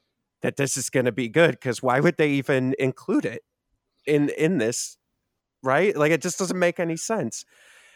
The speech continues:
And so one of the things, um, I was talking to somebody on the Discord channel about was, what if they did, like, uh, like, a, a, a droid, like, almost like R two D two that sits on the ship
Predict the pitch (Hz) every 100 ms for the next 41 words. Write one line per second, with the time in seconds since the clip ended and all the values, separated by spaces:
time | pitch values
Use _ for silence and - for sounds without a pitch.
0 | _ _ 151 165 156 - 175 151 196 254
1 | 175 147 160 143 143 143 - 139 127 123
2 | 123 120 123 - 160 151 143 165 147 147
3 | 135 123 151 170 - 127 113 - 110 113
4 | 113 107 110 113 - 123 117 - - _
5 | _ _ _ _ - 151 175 - 165 139
6 | 147 143 131 127 120 - - 127 117 113
7 | 113 117 131 120 117 - 117 120 123 -
8 | 117 120 131 143 127 117 113 - _ _
9 | - 120 117 - 135 135 131 131 120 127
10 | - 117 131 127 - 110 104 104 - 123
11 | 113 - - 123 123 113 110 - 104 -